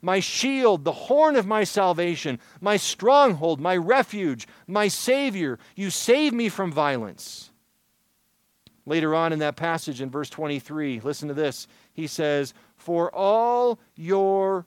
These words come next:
rules were before me, and from your statutes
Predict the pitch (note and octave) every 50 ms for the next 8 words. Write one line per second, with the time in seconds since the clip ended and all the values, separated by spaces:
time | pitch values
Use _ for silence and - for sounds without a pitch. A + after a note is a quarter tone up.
0 | _ - D3+ D#3+ F3+ G3 G#3 G3+ F#3+ E3+ D3+ C#3 C3 B2+ B2+ B2 A2 - - _
1 | _ _ _ _ - E3 F3 E3+ D3+ B2+ D#3+ E3 D3+ - - F3+ F#3 F#3+ F#3+ F#3+
2 | F#3+ E3 D3 C3 A#2 G#2+ F#2+ - _ _ _ _ _ _ _ _ _ _ _ _
3 | _ _ _ _ _ - - - _ - E3 F3+ F3 - - - G3+ A3 A3+ B3
4 | B3 A3+ A3 A3+ A#3 G#3+ - - - A3 G#3 F#3 F3+ - - - C#3 B2+ A#2+ A2
5 | - - -